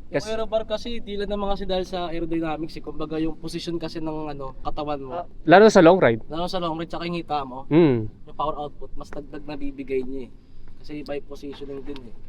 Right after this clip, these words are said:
Speaker 2: Ayun.
Speaker 1: Rider.
Speaker 2: Yun nga, ito, ito nga yung pinaka-importante sa akin, lalo na pag long ride.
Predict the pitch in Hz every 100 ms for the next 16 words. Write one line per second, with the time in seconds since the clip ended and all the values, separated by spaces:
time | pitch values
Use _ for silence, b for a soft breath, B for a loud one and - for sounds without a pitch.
0 | - 127 143 120 123 110 110 - - -
1 | 147 156 156 143 - 143 170 165 156 170
2 | 170 165 170 165 165 160 156 156 156 143
3 | 147 151 143 156 151 147 151 143 156 147
4 | 139 139 135 135 135